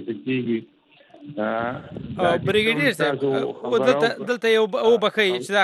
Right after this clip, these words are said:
Speaker 2: خبره مې هیره نه شي. تاسو ویلي چې دا یو تعلیم یافته کس دی، دا، دا دلیل نه شي کېدی چې، آه، موږ یې،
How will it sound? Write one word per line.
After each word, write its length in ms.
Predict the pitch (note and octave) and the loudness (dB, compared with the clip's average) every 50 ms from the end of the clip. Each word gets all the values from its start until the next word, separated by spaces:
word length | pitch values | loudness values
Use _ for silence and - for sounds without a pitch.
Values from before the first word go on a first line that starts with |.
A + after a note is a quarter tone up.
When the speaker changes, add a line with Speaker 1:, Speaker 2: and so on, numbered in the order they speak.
| F#3 G3 | 2 2
Speaker 2:
خبره 260 | G3+ G3 A3+ A3 G#3+ | 0 0 0 0 0
مې 120 | G#3 G3+ F#3 | 0 0 0
هیره 180 | G#3+ A3 G3+ G3 G3 | 0 2 2 0 0
نه 60 | G#3 | -2
شي. 160 | G3 - F#3+ F3 | -4 -6 -6 -4
تاسو 300 | - G3+ G3 F3+ - G#3+ | -2 -2 -2 -2 -4 -6
ویلي 160 | G#3 G3 F3+ | -6 -6 -6
چې 120 | - G3 F3 G3 | -6 -4 0 0
دا 60 | G3 | 2
یو 160 | G3 G3 F#3 F3 - | 2 0 0 0 0
تعلیم 240 | F3 E3 E3 E3 E3 | 0 0 0 -2 -2
یافته 340 | D#3+ D#3 D3 - - F#3 F3 - | 0 0 0 0 0 0 0 0
کس 160 | F3+ E3+ - | 0 -2 -2
دی، 100 | - D#3+ | -4 -2
دا، 140 | D3+ F3 F#3+ G3 G3 F#3+ E3+ D#3 F#3+ F3+ E3 C#3+ | 2 4 4 4 2 0 -4 -8 -10 -6 -2 0
دا 60 | G3+ G3+ E3 F#3+ | 0 0 0 -2
دلیل 200 | F#3+ G3 G#3 G#3 G#3 | -4 -4 -4 -6 -6
نه 60 | G#3+ E3+ | -6 -6
شي 80 | G3+ G3+ | -6 -6
کېدی 280 | D#3 F#3+ F#3+ F#3 F#3 F#3 - | -4 -4 -2 -2 -4 -4 -4
چې، 100 | - F#3 E3+ - - - - D3+ D3 - - | -4 -6 -6 -8 -10 -20 -20 -20 -14 -6 -2
آه، 100 | E3 F3 F3 F3+ | -2 -2 0 -2
موږ 140 | G3 G3 F3+ | -4 -2 -2
یې، 320 | F#3 F#3 F3+ F3+ F3+ F3 | 0 2 2 2 4 4